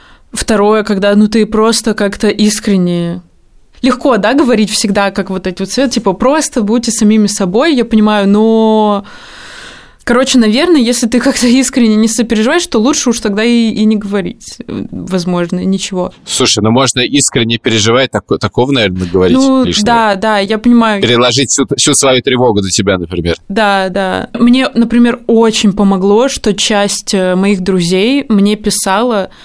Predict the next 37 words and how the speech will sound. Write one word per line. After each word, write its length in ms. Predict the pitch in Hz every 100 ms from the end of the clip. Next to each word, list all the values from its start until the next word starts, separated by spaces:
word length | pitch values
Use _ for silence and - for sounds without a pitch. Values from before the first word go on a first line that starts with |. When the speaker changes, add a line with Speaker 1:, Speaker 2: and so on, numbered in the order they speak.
| - - - - - -
Speaker 1:
"Прости, 320 | 220 - 240
пожалуйста, 840 | 233 202 202 277 285 - 196 180 - -
если 560 | 202 220 220 - 190
ты 240 | 185 214 190
не 100 | 180
можешь, 460 | 180 240 208 -
если 220 | 214 -
ты 60 | -
не 80 | 202
в 60 |
состоянии, 540 | 202 196 196 185 208 214
если 220 | 196 196
у 20 |
тебя 160 | 190 190
нет 200 | 185 -
времени, 600 | 202 233 294 233 196 202 - -
не 120 | 208
отвечай 480 | 214 214 202 226 220
на 80 | 214
это 180 | 202
сообщение". 760 | - 208 196 - 196 175 170 185 -
А 140 | - 196
дальше 360 | 202 254 -
уже 160 | 214 202
писали 460 | 208 196 202 208
там, 560 | 214 202 180 180 175 - - - - -
не 140 | 202
знаю, 240 | - 175 180
типа: 260 | - -
"Я 100 | 190
тебя 180 | 180 190
обнимаю, 460 | 180 185 196 269 233
я 100 | 190
тебя 180 | 190 180
поддерживаю, 580 | 190 175 226 226 190
я 140 | 185 180
рядом". 360 | 185 220 202